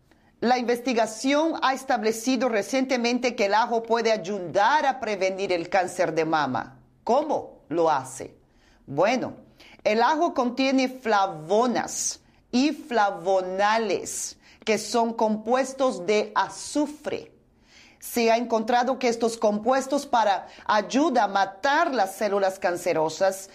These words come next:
y inhibe, am, las células cancerosas de la mama, colon, estómago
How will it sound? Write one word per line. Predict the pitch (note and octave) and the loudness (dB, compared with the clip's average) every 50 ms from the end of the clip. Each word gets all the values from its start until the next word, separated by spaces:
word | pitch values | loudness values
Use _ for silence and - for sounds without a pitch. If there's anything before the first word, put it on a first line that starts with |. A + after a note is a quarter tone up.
| - - - - | -20 -20 -10 -2
y | A#3+ B3 B3+ B3+ | 0 2 2 2
inhibe, | A#3 A3+ A#3 A#3 C4 D4+ E4+ E4+ A#3+ G#3+ G#3+ G3 F#3+ G3+ A3+ A3+ - - - _ _ _ _ | 2 2 2 2 2 2 2 0 0 0 0 2 2 0 -2 -4 -12 -18 -20 _ _ _ _
am, | - G3 G3 G3 G3 F#3+ F#3 F3+ F3+ E3+ | -2 2 2 4 4 4 2 0 0 0
las | F#3+ G3 F#3+ F#3+ F#3+ | 0 0 0 0 -2
células | - - A#3 G#3+ G3+ F#3+ G#3 G#3 G3+ G3+ G3+ G3+ - | -4 -2 0 0 2 2 0 2 2 2 0 0 -2
cancerosas | - G#3 F#3 F3+ F#3+ G#3 F#3+ F3+ F3+ F#3 F#3 - F#3+ F3+ D#3+ D#3 | -2 -2 -2 -2 -2 0 2 2 2 2 2 2 0 0 2 2
de | F3+ F3 | 2 2
la | E3+ E3+ D#3+ | 4 2 2
mama, | D#3+ E3 F3+ G#3+ A#3+ C4 C4 C#4+ D4+ D#4 D#4 D4+ - - - - - - - | 0 0 0 2 2 2 2 2 2 0 -2 -4 -10 -20 -20 -20 -20 -12 -2
colon, | - C4 C4+ C#4 C#4+ D4+ D#4 E4 E4 E4+ D#4+ - | 0 2 4 4 4 2 2 0 0 -2 -4 -6
estómago | F3 F3 - - - - - C#4+ C#4+ D4+ C#4+ D4 D4+ B3+ C4 C#4+ D4+ D4+ D4 | -6 -6 -6 -8 -8 -2 2 2 2 4 2 0 0 2 2 2 2 2 -2